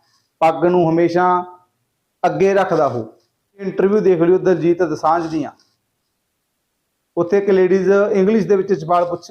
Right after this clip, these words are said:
ਪੁੱਛ ਰਹੀ ਸੀ ਦਲਜੀਤ ਦੋਸਾਂਝ ਨੂੰ, ਪਰ ਉਹਨੇ ਸਤਿ ਸ਼੍ਰੀ ਅਕਾਲ ਬੁਲਾਤੀ ਸੀ। ਉਹ ਕਹਿੰਦਾ ਕਿ "ਭਾਈ, ਮੇਰਾ ਹੱਥ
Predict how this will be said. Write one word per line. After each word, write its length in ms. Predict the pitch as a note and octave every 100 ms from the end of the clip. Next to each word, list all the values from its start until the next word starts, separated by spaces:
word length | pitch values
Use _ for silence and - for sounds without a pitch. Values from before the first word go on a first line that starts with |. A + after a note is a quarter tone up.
| -
ਪੁੱਛ 200 | E3 -
ਰਹੀ 160 | E3 F#3
ਸੀ 140 | F3
ਦਲਜੀਤ 380 | D#3 D#3 D#3+ D#3+
ਦੋਸਾਂਝ 420 | D3 C#3+ D#3 F3
ਨੂੰ, 260 | E3+ F3+ F#3 _ _ _ -
ਪਰ 100 | F3
ਉਹਨੇ 140 | G3
ਸਤਿ 140 | G3 F3
ਸ਼੍ਰੀ 180 | F3+ F#3+
ਅਕਾਲ 180 | G3
ਬੁਲਾਤੀ 280 | D3 C3+ A#2+
ਸੀ। 200 | - A#2 _ _ _ _
ਉਹ 140 | E3 E3
ਕਹਿੰਦਾ 180 | F#3+ G3
ਕਿ 140 | F#3
"ਭਾਈ, 240 | F#3 G3+
ਮੇਰਾ 320 | F#3+ E3 F3 F#3+
ਹੱਥ 260 | - -